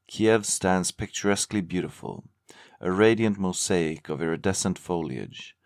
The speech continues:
golden cathedrals and monasteries of exotic architecture, and green-clad mountains towering on the banks of the Dnieper following majestically below. Recent d-,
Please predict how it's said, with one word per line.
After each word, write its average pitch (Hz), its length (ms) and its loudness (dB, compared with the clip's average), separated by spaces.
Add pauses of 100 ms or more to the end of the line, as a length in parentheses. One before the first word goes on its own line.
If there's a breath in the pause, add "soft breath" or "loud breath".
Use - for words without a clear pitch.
(320 soft breath)
golden 107 380 2
cathedrals 76 720 -6
and 80 80 -4
monasteries 64 720 -2
of - 80 -6
exotic 90 480 -2
architecture, - 760 -6 (500 loud breath)
and 85 200 -2
green-clad 104 540 2
mountains 92 680 0
towering 85 560 0
on 73 120 -4
the 73 60 -8
banks 76 600 -4
of 65 120 -12
the 80 100 -4
Dnieper 73 640 -6
following 82 540 -4
majestically 69 720 -8
below. 62 440 -10 (2000)
Recent 110 460 0
d-, 101 140 0